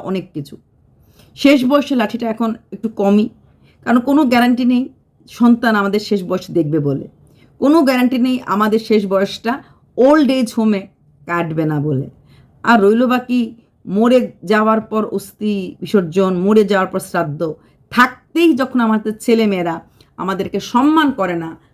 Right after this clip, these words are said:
ভালোভাবে রাখে না, অসুখ বিসুখ হলে চিকিৎসা করে না, মরার পর কি করলো, কি করলো না দেখে কি লাভ আছে? নেই।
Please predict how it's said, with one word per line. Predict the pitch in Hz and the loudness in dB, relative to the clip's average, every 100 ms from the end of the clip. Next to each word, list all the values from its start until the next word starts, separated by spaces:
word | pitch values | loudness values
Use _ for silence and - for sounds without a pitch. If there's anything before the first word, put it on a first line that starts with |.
| _ 151 | _ -10
ভালোভাবে | 151 214 294 262 233 202 | -2 0 2 0 0 -2
রাখে | 170 170 170 160 | -4 -6 -8 -8
না, | 156 - _ - 233 | -10 -20 _ -8 -4
অসুখ | 233 302 233 | 0 0 0
বিসুখ | 247 254 | -2 0
হলে | 247 | 0
চিকিৎসা | 247 294 349 330 302 | 0 0 0 0 -2
করে | - 185 165 | -2 -2 -2
না, | 165 - _ _ _ | -4 -10 _ _ _
মরার | - 226 294 349 330 | -2 2 2 2 -2
পর | 311 302 254 - | -2 -4 -4 -4
কি | 311 330 - | 0 0 0
করলো, | 269 262 254 254 247 226 - _ _ | -2 0 2 2 2 -2 -6 _ _
কি | 330 320 - | 0 0 2
করলো | 226 220 220 | 0 2 2
না | 214 196 180 _ _ _ - | 0 -2 -6 _ _ _ -6
দেখে | 196 233 | -4 -2
কি | 220 214 | -2 0
লাভ | 208 240 | 0 -2
আছে? | 277 - 180 _ _ _ _ 180 | -4 -10 -16 _ _ _ _ -4
নেই। | 180 143 | -2 -4